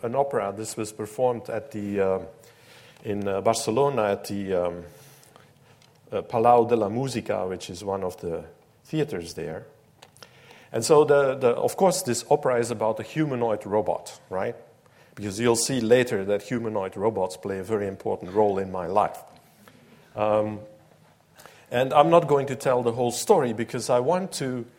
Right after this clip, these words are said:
actually explain how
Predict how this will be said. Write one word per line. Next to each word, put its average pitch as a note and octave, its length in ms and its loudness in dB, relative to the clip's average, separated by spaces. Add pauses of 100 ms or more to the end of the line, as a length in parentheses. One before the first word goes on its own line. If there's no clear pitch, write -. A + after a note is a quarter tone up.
(220)
actually B2 800 -6 (160)
explain D#3 720 -2
how A#2 540 -2